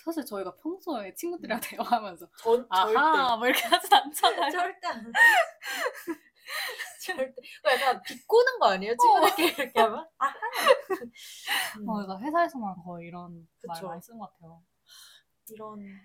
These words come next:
Speaker 1: 아니, 근데 그런 거 개발해봐도 재밌을 것 같지 않아요? 내가 회사에서 많이 쓰는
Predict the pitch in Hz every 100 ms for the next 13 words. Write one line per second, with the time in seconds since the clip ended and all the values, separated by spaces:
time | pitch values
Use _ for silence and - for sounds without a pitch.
0 | _ 247 254 233 220 - 277 285 262 262
1 | 262 214 247 247 208 190 190 196 - 214
2 | 214 160 165 202 214 180 175 170 220 247
3 | 208 185 175 185 - 185 175 170